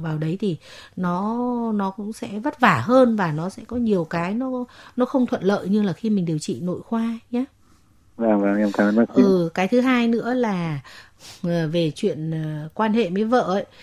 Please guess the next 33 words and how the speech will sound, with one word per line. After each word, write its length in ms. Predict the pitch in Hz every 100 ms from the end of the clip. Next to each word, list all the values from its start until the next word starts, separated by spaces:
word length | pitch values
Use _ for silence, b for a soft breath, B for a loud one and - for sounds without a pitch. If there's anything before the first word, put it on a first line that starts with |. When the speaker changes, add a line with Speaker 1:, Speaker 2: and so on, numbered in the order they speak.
| b b -
Speaker 1:
thì 380 | 202 175 160 156
nó 140 | 269
hoàn 300 | 294 269 180
toàn 200 | 185 156
phụ 140 | - 180
thuộc 200 | 190 151
vào 120 | 151
mình 300 | 156 151 143
mà. 160 | 135 - _ _ _ b b b b
Nếu 280 | 208 214 302
như 400 | 330 311 294 277
mà 200 | 240 180
mình 340 | 170 165 151 -
quan 220 | 240 240
hệ 200 | 233 160
với 140 | 214
vợ 260 | 233 233 143
xong 380 | - 240 240 226
mà 100 | 165
mình 260 | 165 151 139
thấy 240 | 170 185 254
nó 80 |
vẫn 220 | 262 262 254
bình 180 | 165 147
thường, 320 | 180 170 160 135 - - 127
mình 180 | 190 170
thấy 260 | 156 170 190
nó 360 | 240 240 240 240 B B B -
không 280 | 269 254
đau 260 | 247 247 247
gì 440 | 208 185 180 165
hay 200 | 165 214
là 260 | 208 175